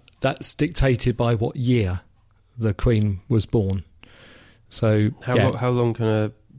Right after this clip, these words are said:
Speaker 2: queen bee live?
Speaker 1: I think most, I think a lot of beekeepers will lo-, use the same queen for three or four years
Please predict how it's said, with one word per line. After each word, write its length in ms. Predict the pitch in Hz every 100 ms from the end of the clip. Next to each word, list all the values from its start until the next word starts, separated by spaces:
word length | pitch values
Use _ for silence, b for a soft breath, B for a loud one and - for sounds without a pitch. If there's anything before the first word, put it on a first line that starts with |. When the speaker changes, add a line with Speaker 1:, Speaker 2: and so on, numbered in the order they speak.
| - _ - - -
Speaker 2:
queen 200 | 107 101
bee 180 | 98 101
live? 120 | 123
Speaker 1:
I 60 |
think 320 | 156 233 254 226
most, 340 | 208 175 - -
I 60 |
think 220 | 147 220 214
a 20 |
lot 160 | 190
of 80 | 151
beekeepers 600 | 165 160 - 139 135 110
will 120 | 131
lo-, 100 | 131
use 460 | 135 147 139 143 107
the 60 | 120
same 280 | 139 123
queen 240 | 113 135 120
for 80 | 98
three 200 | 131 123
or 40 |
four 240 | - 120
years 640 | 113 117 101 104 101 -